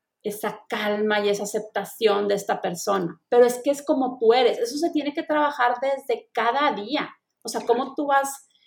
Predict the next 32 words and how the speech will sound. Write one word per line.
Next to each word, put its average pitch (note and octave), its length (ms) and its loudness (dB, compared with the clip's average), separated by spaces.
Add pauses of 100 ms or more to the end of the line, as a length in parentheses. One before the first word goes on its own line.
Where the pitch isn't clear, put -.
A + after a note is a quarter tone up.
(160)
trabajando B3 720 2
tu D4+ 100 -6
personalidad, G#3+ 840 2
trabajar G#3+ 360 2
en G#3+ 60 -2
la A3+ 80 -2
flexibilidad, G#3+ 720 -4
en G#3 80 -4
la A3 60 -2
aceptación G3 800 -6
y F#3 120 -6
tal. F#3+ 320 -2 (460)
A B3 100 2
veces D4 360 4
querer C4+ 280 4
cambiar D4+ 280 4
a D4 40 4
una D4+ 140 4
persona B3 360 -2
de C#4 80 -2
ochenta A3+ 400 -4
años, A3 240 -2
porque A#3+ 200 -4
a A#3 40 -2
mí A#3+ 60 -2
me D4 80 0
pasa D4+ 300 2
todo C#4 100 2
el C#4 120 -6
tiempo G3+ 260 0
y F#3+ 40 0
me, G3 120 -4